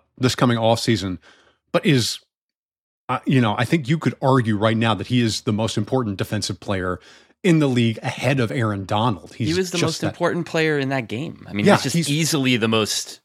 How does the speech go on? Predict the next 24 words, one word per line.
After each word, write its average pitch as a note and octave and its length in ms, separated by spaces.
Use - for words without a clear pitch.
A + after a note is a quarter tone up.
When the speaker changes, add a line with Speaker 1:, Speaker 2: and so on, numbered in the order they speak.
Speaker 2:
impact F#2+ 460
that F#2 100
any E2 180
player D#2+ 260
made D2 220
in - 120
that C2 140
game B2+ 200
to E3 60
Speaker 1:
Yeah, A2+ 100
Speaker 2:
me. - 60
Speaker 1:
so C3 180
he's D3+ 180
fucking F3 320
unreal. D3+ 340
But F#2+ 120
at A2 60
the C3+ 60
same C3+ 300
time, F#3 320
if - 100
you're A#2 80
Lamar A2 360
Jackson, A2+ 640